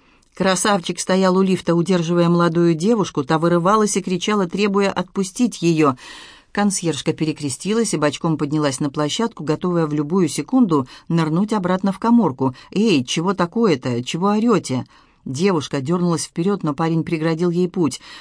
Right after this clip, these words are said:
"Вызовите полицию!" — выкрикнула она. "Да чего такое происходит?" — не поняла Ангелина Петровна. При близком рассмотрении выяснилось, что девушка — жена красавчика. "Что за мода нынче пошла выносить ссоры из избы?"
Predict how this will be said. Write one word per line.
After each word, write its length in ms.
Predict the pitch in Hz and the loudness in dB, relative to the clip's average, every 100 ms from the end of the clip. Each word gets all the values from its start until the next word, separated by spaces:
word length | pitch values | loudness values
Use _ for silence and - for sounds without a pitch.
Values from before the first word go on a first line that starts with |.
| - | -4
"Вызовите 500 | 170 214 208 208 202 | 0 2 2 2 0
полицию!" — 520 | - 220 220 - 160 | 0 0 0 0 0
выкрикнула 520 | 160 151 131 156 151 151 | 0 -2 -2 -2 0 0
она. 300 | 160 143 123 _ _ - | 2 0 -2 _ _ -10
"Да 120 | 131 | -4
чего 240 | 139 - 185 | -2 0 -2
такое 320 | 196 196 202 | -2 0 0
происходит?" — 640 | 190 202 196 - 247 180 151 | 0 -2 -2 -2 -2 -2 -2
не 100 | 151 | -2
поняла 360 | 156 156 156 | -2 0 0
Ангелина 440 | 151 147 165 160 151 | 0 0 0 0 0
Петровна. 680 | 190 190 202 147 147 131 - - - - - | -2 0 0 2 0 0 -6 -20 -20 -20 -4
При 140 | 190 | 0
близком 360 | 190 220 202 190 | 2 0 2 0
рассмотрении 760 | 180 - 180 175 233 220 175 156 | 0 0 -2 0 0 2 2 0
выяснилось, 560 | 165 214 208 208 170 | 0 0 0 0 0
что 180 | - 151 | -2 -4
девушка — 380 | 151 190 170 175 | -2 -2 -2 -2
жена 260 | 175 220 202 | 2 2 0
красавчика. 800 | 165 160 175 147 - 131 131 127 - - | -2 -4 -2 -4 -6 -6 -6 -8 -14 -18
"Что 240 | - - | -6 0
за 160 | 240 277 | 4 6
мода 300 | 285 226 147 | 6 6 4
нынче 280 | 139 139 156 | 4 4 0
пошла 420 | - 156 - 135 | -2 -4 -2 -2
выносить 420 | 139 160 165 170 | -2 -2 -2 -4
ссоры 260 | - 214 147 | -2 0 0
из 100 | 135 | 0
избы?" 400 | 156 160 151 | -2 0 -2